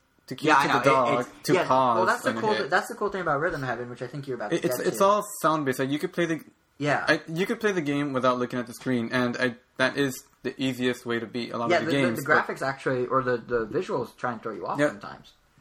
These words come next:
Speaker 1: Yeah, that, that's, yeah, like, sometimes, like, the visuals will try to help you, and then they'll obscure the visuals, or
Speaker 2: Right.
Speaker 1: they'll, yeah, just, like, to throw you off.
Speaker 2: But yeah,
Speaker 1: But,
Speaker 2: the
Speaker 1: um,
Speaker 2: sound cues, even the sound effects within the minigame are all synced up
Speaker 1: Yeah,
Speaker 2: to help
Speaker 1: everything
Speaker 2: you with
Speaker 1: is,
Speaker 2: the rhythm,
Speaker 1: everything
Speaker 2: yeah.
Speaker 1: is perfectly synced up. It's, it's a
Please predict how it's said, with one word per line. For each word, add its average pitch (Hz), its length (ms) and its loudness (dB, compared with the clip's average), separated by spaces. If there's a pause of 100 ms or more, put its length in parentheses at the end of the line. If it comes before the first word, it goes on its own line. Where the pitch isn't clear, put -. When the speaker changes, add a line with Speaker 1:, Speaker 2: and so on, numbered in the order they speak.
(100)
Speaker 1:
Yeah, 120 340 2
that, 143 280 -4
that's, 156 200 2 (460)
yeah, 143 140 4
like, 139 140 2
sometimes, 165 340 0
like, 143 140 0
the 143 80 2
visuals 143 280 2
will 131 100 4
try 135 140 0
to 123 100 2
help 135 280 0
you, 123 180 0
and 127 100 0
then 127 80 0
they'll 131 140 0
obscure 139 420 0
the 147 80 2
visuals, 120 580 0 (100)
or 120 500 2 (100)
Speaker 2:
Right. 117 360 -2
Speaker 1:
they'll, 131 280 4 (140)
yeah, 120 160 2
just, 120 200 -2
like, 131 100 -2
to 127 80 -4
throw 123 200 4
you 117 200 2
off. 110 260 -2
Speaker 2:
But 139 100 0
yeah, 143 120 4
Speaker 1:
But, 113 60 2
Speaker 2:
the 113 80 0
Speaker 1:
um, 110 80 -2
Speaker 2:
sound 147 280 2
cues, 135 320 -4
even 147 160 -6
the 131 60 -6
sound 120 260 -2
effects 123 280 -6
within 110 200 -10
the 107 60 -8
minigame 101 380 -10
are 101 100 -8
all 101 180 -4
synced - 300 -14
up 101 220 -10 (180)
Speaker 1:
Yeah, 151 120 2
Speaker 2:
to 135 40 2
help 147 40 2 (120)
Speaker 1:
everything 175 220 0
Speaker 2:
you 151 60 4
with 131 100 4
Speaker 1:
is, 113 40 -2
Speaker 2:
the 104 80 -2
rhythm, 120 300 0
Speaker 1:
everything 170 260 2
Speaker 2:
yeah. 147 60 2
Speaker 1:
is - 60 -6
perfectly 139 380 -2
synced 117 280 -4
up. 113 180 0
It's, 117 200 -2 (540)
it's 131 140 -12
a - 40 -20